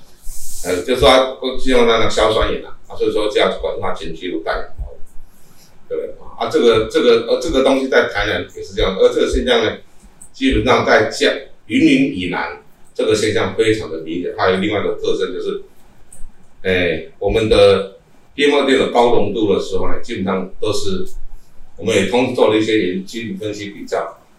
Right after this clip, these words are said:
就是说我P M二点五浓度上升的时候呢，其实我的硫酸根的比例是下降的，我真正上升的比例是来自于硝酸根，也就是说我P M二点五污染事件的发生，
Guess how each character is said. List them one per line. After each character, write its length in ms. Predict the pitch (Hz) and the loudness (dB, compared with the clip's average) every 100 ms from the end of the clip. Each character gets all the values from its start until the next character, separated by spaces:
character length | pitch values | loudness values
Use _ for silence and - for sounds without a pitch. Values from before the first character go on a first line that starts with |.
| - | -10
就 120 | 120 | -6
是 100 | 117 | 0
说 320 | 123 123 - - _ - | 2 0 -6 -16 _ -20
我 260 | - 123 - | 0 0 2
P 100 | 160 | 4
M 100 | 165 | 4
二 40 | |
点 120 | 151 101 | 4 4
五 40 | |
浓 100 | 107 | 4
度 100 | 131 | 2
上 240 | 135 120 | 4 2
升 160 | 110 113 | 2 2
的 100 | 101 | 2
时 100 | 95 | 0
候 100 | 92 | -2
呢， 80 | 92 - | -2 -8
其 160 | - 135 | -4 -2
实 100 | 127 | 0
我 180 | - 87 | 0 0
的 220 | 90 - | -2 -4
硫 180 | 98 107 | 0 2
酸 200 | 123 117 | 4 2
根 100 | 165 | 2
的 160 | - - | 2 -2
比 120 | - | -8
例 100 | 90 | -10
是 100 | - | -8
下 200 | - - | -6 -8
降 140 | - | -8
的， 140 | - - - - - - - - - | -10 -12 -14 -14 -20 -20 -18 -18 -18
我 120 | - - | -6 2
真 120 | 440 | 4
正 120 | - | 6
上 240 | - 247 | 4 2
升 100 | 254 | 4
的 80 | 233 | 0
比 100 | - | 0
例 80 | - | -6
是 140 | 190 | -6
来 120 | - - | -4 -6
自 160 | - | -6
于 60 | - | -8
硝 180 | - - | -6 -6
酸 140 | - - | -8 -10
根， 100 | - - - - | -14 -14 -18 -16
也 60 | |
就 40 | 113 | -6
是 60 | |
说 360 | 131 123 - - | 2 2 2 -4
我 240 | 95 90 - | -2 -2 -4
P 220 | - 143 | -6 0
M 180 | 135 131 | 2 4
二 40 | |
点 160 | - - | 2 0
五 120 | 135 | -4
污 60 | 139 | 0
染 280 | 135 120 - | 0 -2 -10
事 280 | - 135 120 | -10 -6 -4
件 220 | - 101 | 0 0
的 120 | 92 | 0
发 180 | 95 98 | 0 0
生， 240 | - 95 | 2 2